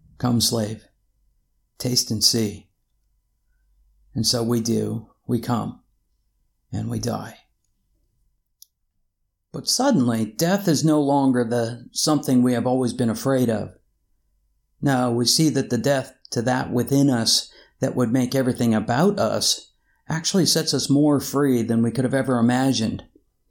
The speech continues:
With the illusion that we ever had any control now gone, our eyes are able to see a reality.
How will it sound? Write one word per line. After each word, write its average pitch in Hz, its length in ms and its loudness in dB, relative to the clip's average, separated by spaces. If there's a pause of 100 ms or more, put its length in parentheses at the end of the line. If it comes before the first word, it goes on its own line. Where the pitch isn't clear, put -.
(280)
With 131 160 -2
the 131 100 2
illusion 147 520 2
that 123 140 2
we 131 100 2
ever 120 180 0
had 156 300 0
any 131 200 2
control 113 440 0
now 110 240 2
gone, 107 600 -2 (500)
our 117 240 -2
eyes 120 420 0
are 117 80 2
able 113 200 0
to 110 120 -6
see 127 280 4
a 113 80 0
reality. 110 720 0